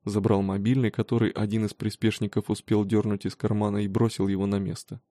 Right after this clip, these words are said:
"Русский", твердо сказал я.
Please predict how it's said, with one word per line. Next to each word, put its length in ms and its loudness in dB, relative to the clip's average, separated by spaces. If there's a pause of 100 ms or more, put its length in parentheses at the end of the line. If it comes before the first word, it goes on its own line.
(1300)
"Русский", 840 -4 (800)
твердо 340 0
сказал 420 0
я. 240 -2